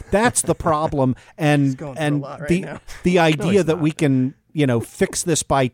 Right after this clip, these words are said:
Speaker 1: tweaking a rule or changing a rule or passing an interstate compact. Like, no, we, we, we, we need to get out and mobilize and vote in numbers that are too big to suppress, too big to cheat, too big for a troll farm in Saint Petersburg to outweigh.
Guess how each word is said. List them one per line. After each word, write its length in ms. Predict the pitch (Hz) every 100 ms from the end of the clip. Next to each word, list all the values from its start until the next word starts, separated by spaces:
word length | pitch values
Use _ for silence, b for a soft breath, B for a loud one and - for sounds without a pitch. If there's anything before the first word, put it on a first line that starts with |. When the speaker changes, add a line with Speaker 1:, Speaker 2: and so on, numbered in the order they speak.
| _ _ _ _
Speaker 1:
tweaking 480 | - 180 180 170 147
a 80 | 131
rule 360 | 131 160 156
or 80 | 123
changing 400 | - 170 175 160
a 40 | 143
rule 220 | 139 131
or 60 |
passing 340 | - 156 - 139
an 80 | 139
interstate 380 | 139 - 123
compact. 440 | - 185 175 120 -
Like, 200 | 117 - B B B
no, 320 | 214 170 90 -
we, 160 | 131
we, 280 | 135 139 147
we, 300 | 139 139 143 _ -
we 120 | 135
need 360 | 143 139 139 131 _
to 120 | -
get 220 | 107 123 127
out 220 | 127 123
and 140 | 117
mobilize 420 | 113 120 123 113 - B B
and 160 | 123 113
vote 180 | 147
in 120 | 165 156
numbers 340 | 143 135 127
that 120 | - 113
are 60 |
too 240 | - - 180
big 200 | 185 -
to 60 | -
suppress, 680 | - - 156 143 135 - B B B
too 160 | - 170
big 240 | 160 143 -
to 100 | 135
cheat, 380 | - 143 135 b b _
too 200 | - 180
big 240 | 165 156
for 180 | - 151
a 60 | 139
troll 480 | - - 151 151 151
farm 420 | - 143 139 139
in 100 | 135
Saint 320 | - 143 135
Petersburg 680 | - 131 135 - 131 123 120
to 180 | 139 120
outweigh. 520 | 120 131 120 113